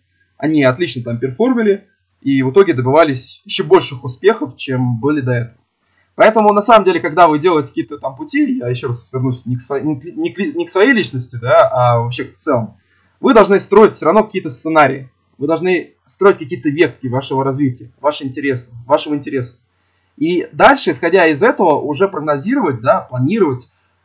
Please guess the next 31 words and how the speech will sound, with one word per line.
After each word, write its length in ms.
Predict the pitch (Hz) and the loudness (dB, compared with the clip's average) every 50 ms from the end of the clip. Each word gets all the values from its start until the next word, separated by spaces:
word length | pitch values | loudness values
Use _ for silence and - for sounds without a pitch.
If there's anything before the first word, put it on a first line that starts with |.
| _ _ | _ _
э, 260 | - 123 120 113 120 - | -8 -6 -6 -6 -8 -12
кем 260 | - 170 196 220 202 | -2 2 2 2 4
вы 80 | 156 143 | 2 0
будете 480 | 123 117 156 196 202 190 - - - 120 | -2 -4 -4 -4 -4 -6 -6 -10 -10 -8
уже 260 | 117 120 117 151 135 | -6 -4 -4 -6 -6
через 260 | 123 - 123 120 120 | -6 -8 -8 -8 -8
пять, 240 | - 175 170 170 - | -6 -6 -8 -6 -6
через 180 | - 262 120 127 | -8 -8 -6 -4
десять 300 | - 302 - 311 - - 302 | -4 -6 -6 -10 -10 -6 -4
лет. 180 | 254 - 120 - _ _ _ _ | -4 -4 -6 -8 _ _ _ _
Но 100 | 127 127 | -16 -8
при 140 | 143 170 | -4 -2
этом 160 | 196 190 165 147 | -2 -2 -2 -4
не 80 | 147 | -4
забывая 400 | 139 147 135 160 160 160 139 127 | -4 -4 -4 0 2 4 4 4
о 40 | 120 | 2
том, 220 | 123 175 226 - | 2 0 0 0
что 220 | 233 - - 139 131 | 0 -2 -2 -4 -2
у 40 | 127 | 0
вас 280 | 127 120 120 - - | -2 -4 -4 -10 -16
там, 320 | - 151 123 117 117 120 - _ _ _ _ | -18 -18 -18 -18 -20 -20 -20 _ _ _ _
м, 120 | 127 131 123 - _ | -10 -10 -10 -8 _
пути 320 | 151 143 - 208 233 240 | -12 -8 -4 -2 0 0
в 40 | 202 | 0
определенный 300 | 139 127 139 151 143 131 | -2 -4 -4 -4 -2 -2
момент 260 | 135 147 175 170 - | -2 -2 -4 -6 -4
могут 360 | 139 151 156 139 131 127 - _ _ _ _ _ _ _ _ _ - | -6 -4 -4 -4 -6 -6 -10 _ _ _ _ _ _ _ _ _ -8
пойти 320 | 127 120 123 160 170 147 | -8 -8 -6 -6 -6 -6
в 80 | 110 107 | -6 -4
другом 280 | 143 151 147 175 160 | -4 0 2 2 2
направлении, 600 | 143 123 - 143 143 139 135 127 117 113 101 95 | 2 0 0 0 0 2 2 0 0 -2 -6 -10